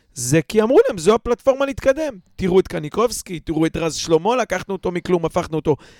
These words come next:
אבל המרכיב הזה, שיש לרז שלמה ויש לגנדלמן ו-, ויש לאיתן אזולאי, אין אותו לשלושתם.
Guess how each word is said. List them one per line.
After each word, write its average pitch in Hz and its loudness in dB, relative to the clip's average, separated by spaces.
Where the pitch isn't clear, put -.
אבל 139 -2
המרכיב 147 -4
הזה, 143 -2
שיש 147 -2
לרז 180 -2
שלמה 156 0
ויש 147 0
לגנדלמן 156 -4
ו-, 131 0
ויש 139 -2
לאיתן 156 0
אזולאי, 185 0
אין 226 -2
אותו 202 -2
לשלושתם. 165 -4